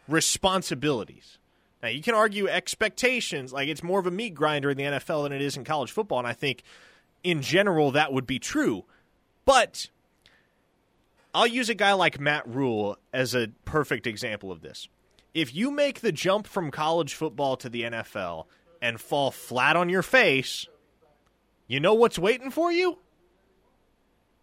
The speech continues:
A cushy upper echelon collegiate job. Because whenever it hap-, like, whenever somebody makes that jump and fails, Nick, heck, Nick Saban did it, right?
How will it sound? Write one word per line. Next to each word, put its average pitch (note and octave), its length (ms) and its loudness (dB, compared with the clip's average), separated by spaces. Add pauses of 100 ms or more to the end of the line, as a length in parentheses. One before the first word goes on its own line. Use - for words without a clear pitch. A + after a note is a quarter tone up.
(560)
A F#3 100 2
cushy A3 580 -2
upper F#3 300 2
echelon A#3 480 2
collegiate D#4 420 -2
job. A#2 280 -4 (1200)
Because F3+ 560 6 (540)
whenever F3+ 460 4
it A#3+ 100 4
hap-, B3+ 400 2
like, F#3 160 0
whenever G#3+ 420 0
somebody B3 440 0
makes G#3 300 -4
that G#3 200 2
jump A#2+ 380 -6 (1700)
and C#3 160 -2
fails, - 600 -2 (1120)
Nick, A3 240 0
heck, A3+ 160 4
Nick A#3+ 180 0
Saban B3 320 4
did G2+ 160 -4
it, - 100 -18 (160)
right? F3+ 240 4